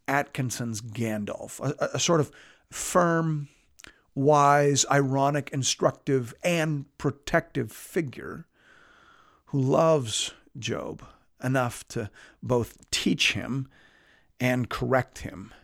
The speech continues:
as required. So that's the tone I will attempt to maintain throughout. Hear now the word of the Lord, beginning at verse one.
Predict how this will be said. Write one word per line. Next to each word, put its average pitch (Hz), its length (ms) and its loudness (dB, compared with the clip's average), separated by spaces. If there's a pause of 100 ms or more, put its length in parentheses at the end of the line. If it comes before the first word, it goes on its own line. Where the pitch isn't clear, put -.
(160)
as 110 260 -8
required. 95 560 -8 (840)
So - 140 -2
that's 143 220 6
the 143 100 -2
tone 110 480 -6 (480)
I 117 120 -6
will 117 180 -4
attempt 110 380 -6
to 113 60 -10
maintain 104 520 -10
throughout. 104 520 -8 (1080)
Hear 202 180 6
now 160 200 8
the 156 80 6
word 139 180 8
of - 20 2
the 156 60 6
Lord, 117 280 0
beginning 123 300 -6
at 123 80 -12
verse 117 460 -2 (240)
one. 104 500 -4